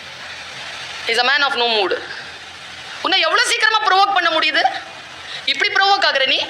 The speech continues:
ஒரு மெசேஜ்ல ப்ரொவோக் ஆகுற. "ஏய், நீ ரொம்ப அழகா இருக்க." ஆ, ஓகே, முடிஞ்சது கதை.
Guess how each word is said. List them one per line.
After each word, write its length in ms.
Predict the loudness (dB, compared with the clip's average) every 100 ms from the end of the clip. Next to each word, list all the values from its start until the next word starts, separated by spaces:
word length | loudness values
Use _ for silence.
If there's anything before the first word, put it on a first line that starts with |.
| -8 -12 -14 -16 -16 -14 -14 -12 -12 -12 -12 -6
ஒரு 160 | 0 2
மெசேஜ்ல 460 | 2 2 2 4 4
ப்ரொவோக் 320 | 4 4 4 2
ஆகுற. 260 | 2 2 0 -6 -10 -14 -14 -16 -16 -16 -16 -16 -16 -14 -14 -12 -12 -6 -2
"ஏய், 360 | 0 0 -2 -6 -4
நீ 120 | -2
ரொம்ப 380 | 2 2 4 4
அழகா 360 | 4 2 2 0
இருக்க." 300 | 0 -2 -2 0
ஆ, 60 | 0
ஓகே, 400 | 2 2 0 -2 -4 -8 -12 -12 -12 -12 -10 -10 -10 -10 -8 -4
முடிஞ்சது 420 | 0 2 2 2
கதை. 300 | 2 4 2